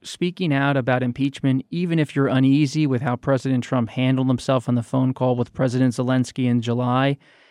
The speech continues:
is politically vulnerable territory for many Republicans. They don't want to be out on a limb.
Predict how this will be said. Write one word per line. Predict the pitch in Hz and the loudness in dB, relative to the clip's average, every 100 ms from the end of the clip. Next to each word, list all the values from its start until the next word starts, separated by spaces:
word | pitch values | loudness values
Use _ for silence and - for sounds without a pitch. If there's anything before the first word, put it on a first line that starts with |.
| _ - | _ -4
is | 139 | -4
politically | - 147 139 156 151 151 139 135 - | -2 -2 0 0 0 0 2 0 -2
vulnerable | 127 135 139 131 123 | 2 4 4 2 0
territory | 117 131 127 123 - 117 117 113 - _ _ | -2 0 2 2 -2 -4 -2 -2 -6 _ _
for | 143 | 0
many | 131 120 | 2 2
Republicans. | 117 113 123 117 113 110 104 | 0 -2 -2 -2 -4 -6 -4
They | 120 | 0
don't | 143 | 2
want | 147 | 2
to | 143 | 2
be | 135 127 | 2 2
out | 127 | 2
on | 135 | 2
a | 120 | 2
limb. | 117 135 120 110 | 2 2 2 0